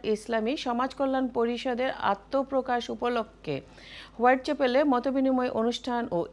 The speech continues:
ইফতার মাহফিল হয়েছে। মঙ্গলবার এই অনুষ্ঠানে সভাপতিত্ব করেন সংগঠনের সভাপতি কাজী সিরাজুল হক। সাধারণ সম্পাদক কাজী নাজমুল আহমেদের পরিচালনায় এতে প্রধান অতিথি হিসেবে উপস্থিত ছিলেন ইস্ট লন্ডন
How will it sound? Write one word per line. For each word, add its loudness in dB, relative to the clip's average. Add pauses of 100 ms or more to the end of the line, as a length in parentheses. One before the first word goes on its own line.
ইফতার -2
মাহফিল -2
হয়েছে। -6 (600)
মঙ্গলবার 4 (600)
এই 6 (160)
অনুষ্ঠানে 2 (100)
সভাপতিত্ব 2 (140)
করেন 2 (140)
সংগঠনের 0
সভাপতি -2 (120)
কাজী 0
সিরাজুল 0
হক। -6 (380)
সাধারণ -2
সম্পাদক 0 (360)
কাজী 2
নাজমুল 2
আহমেদের 2 (120)
পরিচালনায় 0 (420)
এতে 2 (160)
প্রধান 4 (180)
অতিথি 2
হিসেবে -2
উপস্থিত -4
ছিলেন -2 (480)
ইস্ট 0 (160)
লন্ডন 4